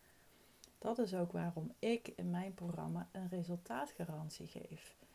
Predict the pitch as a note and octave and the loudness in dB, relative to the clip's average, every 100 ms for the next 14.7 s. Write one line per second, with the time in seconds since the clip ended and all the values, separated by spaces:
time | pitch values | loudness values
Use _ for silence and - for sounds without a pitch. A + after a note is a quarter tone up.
0 | - - - - - G#3+ A3 F3+ C4 - | -20 -20 -20 -10 0 2 4 4 0 2
1 | A#3 G3 F#3 F3+ A#3+ G#3 D#3+ - E3 D#3 | 2 2 4 6 6 6 2 0 -2 0
2 | D#3 D#3 - - D#3+ - - - - - | -2 -4 -6 -6 -8 -10 -12 -20 -20 -20
3 | - - - - F#3 A3 A#3 A#3+ A3+ A3 | -20 -20 -20 -8 0 2 2 2 2 0
4 | G3 F#3 F#3 F3 F3+ - G#3+ F3 - - | -2 0 -2 -2 -6 2 2 2 -2 -2
5 | G3 F3+ G3+ G3 F#3+ A3 C4 B3 G#3+ G3+ | -2 2 4 4 6 8 6 4 2 0
6 | F#3+ - - - - - - F3 G#3+ A3+ | -4 -10 -16 -20 -20 -6 0 8 8 8
7 | G#3 F#3 F#3 E3+ F#3 A#3+ - - F3 E3+ | 6 4 4 4 2 0 0 2 4 4
8 | F3+ - F#3 G3+ - - G#3 F#3+ F3+ A#3+ | 4 2 2 2 2 4 4 2 2 8
9 | B3 G3 F3 - F3+ F3 - - - - | 10 8 4 0 -2 -4 -10 -20 -20 -20
10 | - - A3+ - A3 A3 D4 - A3 G#3+ | -12 2 4 4 6 6 6 4 4 4
11 | G#3 G#3+ G#3+ G#3 - G3 A3+ C#4 A3 F3 | 4 4 4 4 2 4 6 6 4 4
12 | G#3+ A3+ G#3+ - A3+ A3 G#3 F#3+ - B3+ | 2 2 0 4 6 6 6 0 0 -2
13 | C#4 G3 F3+ - F#3 A3 A#3 G#3+ G3+ G3+ | 0 0 0 0 0 2 4 4 2 2
14 | F#3 F3 A#3+ D4 F3+ G3 | 2 4 4 6 4 2